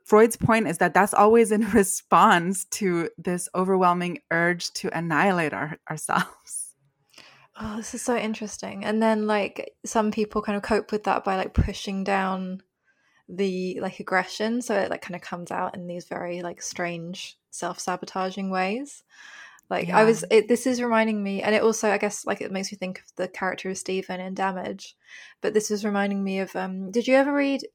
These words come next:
Speaker 2: um, Kristen Roupenian's book? I think that's how you say her name. Um, she wrote that s-, that story Cat Person that was in The New Yorker.
Speaker 1: Oh, yeah.
Speaker 2: Um, and then there's a book that she wrote of short stories called, um, You Know You Want This.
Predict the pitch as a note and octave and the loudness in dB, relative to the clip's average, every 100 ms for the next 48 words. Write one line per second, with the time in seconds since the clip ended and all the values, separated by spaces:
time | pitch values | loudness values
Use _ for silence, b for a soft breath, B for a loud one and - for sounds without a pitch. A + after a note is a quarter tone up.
0 | A3 G#3 G3+ G#3 - - A3 - A3 G3+ | -4 -4 -4 -6 -8 -6 -6 -4 -4 -4
1 | G3 G3+ G#3 G3+ G3 G3+ G#3 G#3 G#3+ - | -2 -4 -4 -8 -6 -6 -4 -4 -6 -8
2 | - _ A3 A3+ - - - G3 F3 - | -14 _ 0 0 -4 -12 -8 -8 -10 -8
3 | G#3 G3+ G3+ G3 G3 F#3+ G3+ G#3+ - b | -6 -4 -4 -4 -4 -4 -4 -8 -12 b
4 | b b b G#3 G3+ G3 G3 G#3+ A#3 B3+ | b b b 2 4 2 -2 4 6 6
5 | C4+ - - A3+ - - - A3+ G#3 - | 4 0 2 2 2 -8 2 2 2 2
6 | - - - G#3+ G#3+ - C4 C#4+ A#3 F#3+ | 0 0 -2 0 0 -4 -6 -4 -2 -2
7 | F#3+ F#3+ F#3+ F#3+ F#3+ F#3+ F#3+ - G#3 G#3+ | -2 -4 -4 -4 -2 -2 -4 -2 -2 -2
8 | A3+ B A#3 B3 C4 B3+ C4+ C4+ B3 G3 | -6 B -6 -4 -2 -2 -2 -2 0 0
9 | G3 G3 G3 G3 G#3+ G3+ G3+ G#3 G#3 - | 0 0 -4 -2 0 2 4 2 2 0
10 | G3+ G#3 - - A3+ F#3 F#3+ F#3+ - G3 | 0 0 0 -4 -6 -2 0 0 -2 -4
11 | - - G3 F#3+ - F3+ F3+ - F#3+ F#3+ | -4 -2 0 0 -2 -6 -8 -10 -6 -6
12 | F#3 - F3+ F3+ F3 F3+ F#3+ G3 G3 G3 | -6 -6 -6 -6 -10 -8 -4 -2 0 0
13 | G3+ G3+ - B3+ E4 - - | 0 -2 0 0 -2 -6 -14